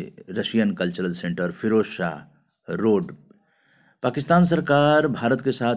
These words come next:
किए गए द्विपक्षीय समझौतों के बावजूद पाकिस्तान स्थित मंदिरों व गुरुद्वारों की ज़मीनों और उनके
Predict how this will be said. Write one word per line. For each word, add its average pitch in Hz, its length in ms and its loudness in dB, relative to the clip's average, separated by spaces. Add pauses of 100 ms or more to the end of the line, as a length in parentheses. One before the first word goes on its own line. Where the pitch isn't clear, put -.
किए 113 200 2
गए 113 200 4
द्विपक्षीय 104 600 0
समझौतों 101 480 -2
के 95 520 -2 (180)
बावजूद 107 580 4
पाकिस्तान 107 520 0
स्थित 95 260 -8
मंदिरों 101 500 0
व 101 80 2
गुरुद्वारों 92 520 0
की 123 100 -2
ज़मीनों 98 500 -2
और 101 220 -2
उनके 92 360 -2